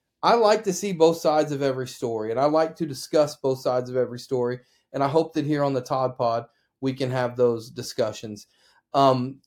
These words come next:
you know, I have kids, so I understand you having kids as well if you're out there enjoying the Todd Pod today. Um, I, I'm big into high school sports. I'm big into college sports.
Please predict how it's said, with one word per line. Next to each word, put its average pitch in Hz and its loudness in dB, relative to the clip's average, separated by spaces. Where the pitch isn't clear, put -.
you 156 0
know, 165 6
I 165 6
have 165 2
kids, 214 6
so 151 2
I 147 2
understand 175 0
you 165 -2
having 170 2
kids 170 -2
as 151 -6
well 165 4
if 156 0
you're 151 2
out 147 0
there 143 0
enjoying 143 0
the 131 -2
Todd 139 0
Pod 131 0
today. 131 2
Um, 120 2
I, 143 6
I'm 143 2
big 170 2
into 170 4
high 170 2
school 190 -2
sports. 208 0
I'm 151 -2
big 160 0
into 151 0
college 156 0
sports. 160 -2